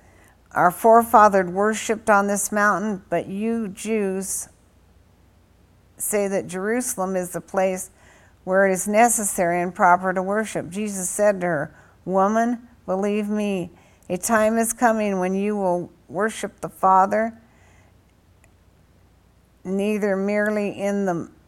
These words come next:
mountain nor merely in Jerusalem." And he goes on to talk to her. And she goes back and tells all the people that she's met,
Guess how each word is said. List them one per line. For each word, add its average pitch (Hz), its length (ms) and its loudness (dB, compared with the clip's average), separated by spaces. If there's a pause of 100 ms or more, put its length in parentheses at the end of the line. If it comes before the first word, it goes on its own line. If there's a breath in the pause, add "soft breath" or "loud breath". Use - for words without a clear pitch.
(200)
mountain 208 640 2 (220)
nor 170 220 -2
merely 196 440 0
in 196 200 -2
Jerusalem." 190 840 -4
And 160 120 -4
he 175 80 -4
goes 165 340 -4
on 165 240 2
to 156 60 -8
talk - 400 -6
to - 100 -6
her. 185 320 -10 (600 soft breath)
And 165 120 -10
she 240 180 -6
goes 196 340 0
back 190 380 4
and 175 160 -6
tells 190 320 0
all 190 200 4
the 185 100 -6
people 214 460 -6
that 170 300 -4 (360 soft breath)
she's 214 400 -6
met, 214 320 -2